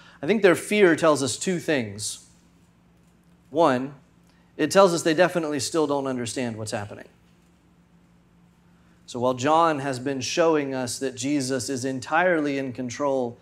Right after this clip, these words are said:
of all of these events, and we have seen that throughout in every story, including even his own death, the disciples don't see it that way, and they haven't seen it that way.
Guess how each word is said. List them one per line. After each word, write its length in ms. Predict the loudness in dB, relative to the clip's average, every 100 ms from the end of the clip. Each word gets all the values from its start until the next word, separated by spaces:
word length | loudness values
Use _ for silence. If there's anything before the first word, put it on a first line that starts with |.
| -20 -18 -10
of 140 | -2
all 200 | 4 6
of 120 | 6 4
these 200 | 0 -2
events, 440 | -6 -6 -8 -10
and 100 | -8
we 120 | -6
have 120 | -6
seen 440 | -6 -4 -4 -4 -4
that 300 | -6 -8 -12
throughout 480 | -6 0 2 2 0
in 120 | -2
every 260 | -2 -2
story, 480 | -6 -2 -2 -2 -8 -16 _ _ _ _
including 600 | -6 0 4 4 4 0
even 300 | 0 2 2
his 200 | 2 2
own 400 | 4 2 2 2
death, 540 | 4 4 4 -10 -20 _ _ _ _ _ _ _ _ _ _ _ _ _ _ _
the 80 | -6
disciples 640 | -2 2 2 2 -2 -4
don't 320 | -6 -4 -4 -4
see 260 | -6 -2
it 140 | -2 -2
that 160 | -2
way, 120 | -2
and 100 | -4
they 40 | -2
haven't 300 | -2 -2 -4
seen 220 | -10 -10
it 100 | -12
that 160 | -12 -14
way. 200 | -16